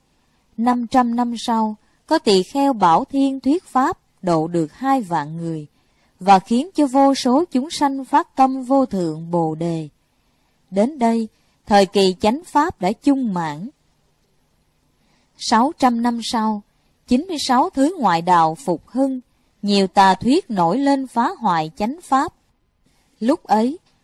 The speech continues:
có tỳ kheo Mã Minh ra đời, dùng tài huệ biện hàng phục ngoại giáo. Bảy trăm năm sau, có tỳ kheo Long Thọ ra đời, dùng sức chánh trí xô ngã cột phướng tà kiến, đốt sáng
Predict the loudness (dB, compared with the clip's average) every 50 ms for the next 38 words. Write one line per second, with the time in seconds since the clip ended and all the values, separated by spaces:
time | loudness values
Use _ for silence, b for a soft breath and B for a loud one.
0 | _ -4 -2 -2 0 0 2 2 2 0 -2 -2 0 0 0 2 2 2 2 2
1 | 2 2 0 -2 -2 -2 -2 2 2 4 4 4 2 2 2 0 -2 -4 -8 -12
2 | _ _ _ _ _ _ _ _ _ -2 0 2 2 2 0 0 2 4 6 6
3 | 6 4 2 0 0 0 0 0 0 0 -2 -2 -2 -2 -4 -6 -10 -14 -14 -8
4 | -6 -4 -4 -4 -6 -8 -6 -6 -6 -6 -6 -6 -4 -4 -2 -4 -4 -4 -4 -4
5 | -2 -2 -4 -6 -10 -14 _ _ _ _ _ _ _ _ _ _ _ _ _ _
6 | _ _ 0 0 0 0 -2 -2 0 0 0 0 -2 -2 -4 -4 -4 -6 -4 -2
7 | -2 -2 -2 -2 -4 -8 _ _ _ _ _ _ _ -4 -4 -2 0 0 0 2
8 | 0 -2 -2 0 2 2 2 2 0 0 -2 -4 -6 -2 0 0 2 0 0 0
9 | 0 0 0 0 0 0 0 -2 -2 -6 -10 -14 _ _ _ _ _ _ _ _
10 | -4 0 0 0 0 -2 -4 -4 -4 -4 -4 _ _ -6 -4 -4 -6 -4 -2 -2
11 | 0 0 0 -2 -4 -6 -2 0 0 0 0 0 -2 -2 -2 -2 -4 -6 -4 0
12 | 0 0 0 -2 -4 -6 -4 -4 -4 -4 -8 -6 _ -2 -2 -2 -4 -6 -10 _
13 | -6 -6 -6 -6 -8 -12 _ _ _ _ _ _ _ _ 0 2 2 2 2 0
14 | -2 -2 -2 -2 -2